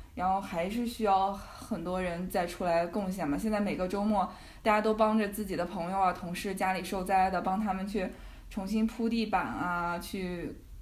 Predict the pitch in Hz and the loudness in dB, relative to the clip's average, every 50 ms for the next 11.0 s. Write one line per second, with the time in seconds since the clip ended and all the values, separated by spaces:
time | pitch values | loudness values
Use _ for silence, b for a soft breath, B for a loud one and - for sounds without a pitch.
0 | - - - 233 233 226 226 220 - - 226 202 - 165 165 185 202 208 220 220 | -16 -8 -2 0 2 2 2 0 -2 -4 -4 -2 0 0 0 0 0 0 -2 -4
1 | - B B B B B B B B - 214 208 202 208 208 - - - 208 190 | -6 B B B B B B B B 0 2 2 2 0 -2 -4 -4 0 0 2
2 | 202 226 240 185 - 185 196 208 202 202 202 202 175 185 202 214 214 - - - | 4 4 2 2 0 0 0 0 -2 -2 0 0 0 0 -2 -2 -4 -6 -12 -12
3 | - - 175 175 202 208 202 214 202 190 202 196 190 196 214 220 196 165 - - | -8 -6 -4 -2 -2 -2 -2 -2 -2 -2 -4 -4 -2 -2 0 2 2 2 2 0
4 | - - - 202 196 196 - - 269 226 208 185 185 185 170 160 175 - 202 202 | -4 -4 -2 -4 -4 -4 -2 2 4 4 4 4 2 0 0 0 0 -2 -4 -4
5 | - 185 180 196 185 - 185 180 175 185 190 185 175 180 165 180 175 254 160 - | -4 -4 -4 -4 -4 -4 -4 -4 -4 -2 -2 -2 0 0 0 0 -2 -4 -4 -4
6 | - 202 208 208 220 214 190 - B B B B B B 190 185 196 226 202 202 | -2 0 0 4 4 4 4 4 B B B B B B 0 2 2 2 2 2
7 | 208 208 202 202 190 151 185 190 190 180 185 - - - 180 185 - - 208 208 | 2 0 0 -2 -2 -2 -4 -6 -8 -8 -8 -10 -8 -6 -6 -6 -4 -4 -4 -2
8 | 214 208 - - B B B B B - 269 247 226 262 247 240 233 233 233 226 | 0 0 -2 -2 B B B B B 4 6 6 8 8 8 8 8 8 6 6
9 | 214 175 156 - 139 160 165 190 208 202 - 185 175 - B B B B B - | 4 4 2 0 0 0 0 0 -2 -2 -2 -2 -2 -4 B B B B B -2
10 | - 220 202 202 196 185 185 170 - 135 - - 202 190 185 170 156 131 107 | 0 2 2 2 2 0 -2 -2 -4 -4 -4 -4 -4 0 2 2 2 2 0